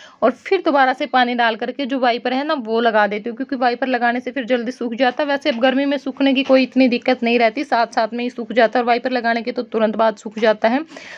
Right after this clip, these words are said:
तो यहाँ पे थोड़ा सा सूखने के बाद ही मैं अंदर पोछा लगाती हूँ, ताकि जो पैर है ना वो लग लग करके अंदर ना जाए, क्योंकि आंगन गीला होगा तो फिर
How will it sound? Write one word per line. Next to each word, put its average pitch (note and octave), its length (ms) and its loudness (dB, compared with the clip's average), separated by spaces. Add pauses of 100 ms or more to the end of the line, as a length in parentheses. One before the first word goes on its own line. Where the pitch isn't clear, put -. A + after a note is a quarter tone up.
(140)
तो D4+ 80 6
यहाँ B3 240 4
पे D#4 140 -4
थोड़ा C4+ 240 0
सा C4+ 140 -2
सूखने B3+ 340 -2
के B3+ 120 0
बाद A3+ 240 0
ही C4 80 -2
मैं C4 180 -4
अंदर A3+ 260 0
पोछा A3+ 300 0
लगाती G#3+ 380 2
हूँ, B3+ 180 -2 (340)
ताकि B3+ 260 2
जो C#4+ 520 2 (320)
पैर B3 280 0
है B3+ 120 -4
ना D4 100 -6
वो C#4 240 -6
लग C4+ 160 0
लग A#3+ 180 2
करके C4 280 -2
अंदर A#3+ 320 -2
ना A#3+ 160 0
जाए, A#3+ 180 -4
क्योंकि B3+ 240 -8
आंगन B3 420 -2
गीला C4 240 2
होगा B3 260 0
तो B3 160 -4
फिर B3 320 -2